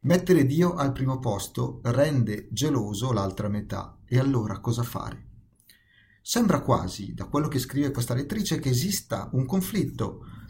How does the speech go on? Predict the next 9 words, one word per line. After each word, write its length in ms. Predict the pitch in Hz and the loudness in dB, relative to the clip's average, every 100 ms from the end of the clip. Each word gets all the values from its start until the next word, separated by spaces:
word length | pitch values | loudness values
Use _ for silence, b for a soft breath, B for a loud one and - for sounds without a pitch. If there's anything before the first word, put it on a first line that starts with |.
| - | -4
tra 140 | 190 | 2
l'amore 380 | 175 143 165 151 | 4 4 4 4
verso 320 | 127 127 - 190 | 4 0 0 0
Dio 420 | 190 139 120 - | 0 0 0 0
e 120 | 165 | 4
l'amore 340 | 151 127 117 | 6 6 4
verso 460 | 110 104 - - 107 | 2 -2 -4 -6 -4
il 140 | 107 98 | -4 -6
coniuge. 640 | 104 101 110 - - | -8 -8 -10 -12 -14